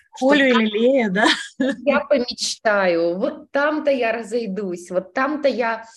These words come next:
Speaker 2: уйду в тот мир, э, в котором мне, м, хочется быть, э, через несколько лет. Ну и понятно, что есть какие-то рациональные вещи.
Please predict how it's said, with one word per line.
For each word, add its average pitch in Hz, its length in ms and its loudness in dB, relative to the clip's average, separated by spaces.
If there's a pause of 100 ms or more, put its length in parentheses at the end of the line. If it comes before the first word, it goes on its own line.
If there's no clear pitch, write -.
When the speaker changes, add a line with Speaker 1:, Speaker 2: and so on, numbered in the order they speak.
(140)
Speaker 2:
уйду 247 360 4
в - 140 -4
тот 202 260 -2
мир, 294 420 0 (300)
э, 190 60 -8
в 170 760 -6
котором 220 500 -2
мне, 208 360 -4
м, 175 420 -6
хочется - 600 -2
быть, 254 560 -2
э, 151 420 -6
через 190 340 -6
несколько 185 440 -4
лет. 147 300 -6 (340)
Ну 262 80 2 (100)
и - 40 -10
понятно, 294 400 0
что - 220 -8
есть 240 280 -4
какие-то 202 380 -8
рациональные 254 600 0
вещи. 220 500 -4